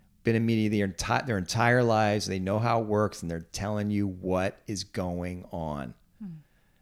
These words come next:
Speaker 1: Not to mention Adam Curry's family. They had, he had family in the C I A and the military, so he's got all this knowledge about how government works, and he's a very smart guy. But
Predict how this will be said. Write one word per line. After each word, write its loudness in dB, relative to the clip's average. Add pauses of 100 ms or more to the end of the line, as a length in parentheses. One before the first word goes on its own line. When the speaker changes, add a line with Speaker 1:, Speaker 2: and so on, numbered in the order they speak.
(160)
Speaker 1:
Not -2
to -2
mention -2
Adam -2
Curry's -4
family. 0
They -6
had, -6
he -8
had -8
family -6
in -8
the -6
C -2
I -2
A 4
and 0
the -4
military, 2
so -4
he's -8
got -4
all 0
this -6 (880)
knowledge 0
about -2
how -2
government 0
works, -2
and -10
he's -10
a -10
very 0
smart -6
guy. -4
But -2